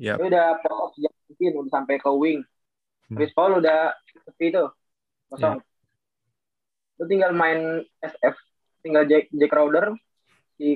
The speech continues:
Speaker 2: Chris Paul masuk, tinggal lo ngepoint.
Speaker 1: Ya,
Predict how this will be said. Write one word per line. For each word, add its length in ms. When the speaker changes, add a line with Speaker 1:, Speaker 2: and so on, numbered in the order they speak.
Speaker 2:
Chris 160
Paul 240
masuk, 320
tinggal 240
lo 80
ngepoint. 320
Speaker 1:
Ya, 640